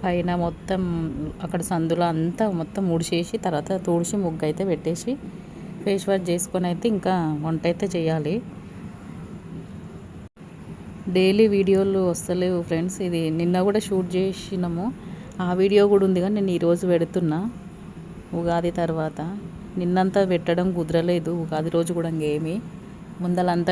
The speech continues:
డిస్టర్బెన్స్ ఉండే. డైలీ వీడియోలు పెడతామంటే ఏదో ఒక సౌండ్సే చెప్తున్నా కదా ప్రతిసారి, ప్రతి వీడియోలో. అట్లా వీలైతలేదన్నమాట.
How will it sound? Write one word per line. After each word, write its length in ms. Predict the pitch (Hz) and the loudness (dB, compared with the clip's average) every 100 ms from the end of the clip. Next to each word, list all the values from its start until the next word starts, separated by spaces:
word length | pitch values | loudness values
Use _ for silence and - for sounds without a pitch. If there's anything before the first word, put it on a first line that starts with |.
| 175 | 0
డిస్టర్బెన్స్ 460 | 160 165 160 165 175 | 0 -2 0 0 0
ఉండే. 220 | 160 147 180 240 - - - - - - - - - - - - - - - - - - - - 180 | 2 2 0 -6 -10 -16 -14 -14 -14 -16 -16 -14 -14 -14 -16 -16 -14 -14 -14 -14 -14 -14 -12 -2 2
డైలీ 280 | 196 202 208 | 4 4 4
వీడియోలు 300 | 202 196 190 | 4 2 2
పెడతామంటే 440 | 190 185 196 196 226 196 | 0 0 0 0 2 0
ఏదో 100 | 196 | 0
ఒక 100 | 208 - | -2 0
సౌండ్సే 440 | 180 160 175 - 185 185 | 0 2 2 0 0 -2
చెప్తున్నా 360 | 170 208 202 202 | -2 0 0 0
కదా 120 | 202 196 | -2 -2
ప్రతిసారి, 640 | 165 - 170 - 170 165 165 | -4 -2 -4 -2 -2 0 0
ప్రతి 220 | 175 165 170 | -2 -2 -2
వీడియోలో. 420 | 160 165 165 147 160 117 - - - - - - - - - 175 | 0 0 0 0 -2 -6 -10 -14 -12 -12 -14 -14 -16 -14 -8 -4
అట్లా 200 | 202 190 | 2 4
వీలైతలేదన్నమాట. 920 | 185 180 180 180 175 160 160 156 151 | 4 4 4 4 2 2 2 0 -2